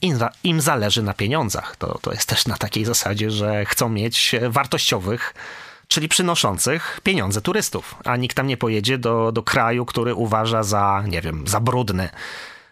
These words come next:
Z drugiej strony ja się dobrze czuję w Maroko, to, to nie jest jakiś tam temat, y, czy tam w Jordanii, to, to ba-, ba-, dla, dla mnie nie ma, nie ma jakiegoś tam większego problemu z tym. To trzeba po prostu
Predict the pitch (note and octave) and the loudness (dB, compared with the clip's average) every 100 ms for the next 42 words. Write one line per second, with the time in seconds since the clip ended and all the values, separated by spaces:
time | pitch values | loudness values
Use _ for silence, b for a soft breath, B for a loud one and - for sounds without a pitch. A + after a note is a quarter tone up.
0 | B B _ _ - F#3 F#3+ - F#3 F3+ | B B _ _ -2 2 2 4 4 4
1 | F#3+ F3 D#3+ D#3 D3 A#2+ A#2+ C3 - A#2 | 4 2 2 2 2 2 2 2 2 2
2 | G#2+ A2+ - - - A2+ A2+ G2+ G#2 - | 2 -2 -6 -4 -4 -2 -2 -2 -2 -2
3 | G2 A2+ G#2+ F#2 - F#2 F#2+ F#2+ - - | -2 0 0 -2 -2 -4 -2 -2 -2 -2
4 | F2+ G#2 G#2+ A#2 A2+ F#2 - - - - | -2 -2 0 0 0 -2 -4 -6 -4 -6
5 | - A#2 C3 B2+ - - - D3+ D3+ B2 | -2 -2 0 -2 -2 -12 -6 0 0 2
6 | C3+ B2 A2+ A#2 G#2+ G#2 A#2+ A2+ G#2 G#2 | 0 2 0 0 0 0 0 0 0 0
7 | G2+ G2+ G2 G2+ A#2+ A#2+ - A2 G2+ A2 | 0 0 -2 -2 0 0 2 0 0 0
8 | G#2+ G#2 F2+ - F2+ A2+ - A#2+ A#2 A2 | 2 0 0 -2 -4 -2 0 0 -2 -2
9 | B2 - C3+ | -2 0 -2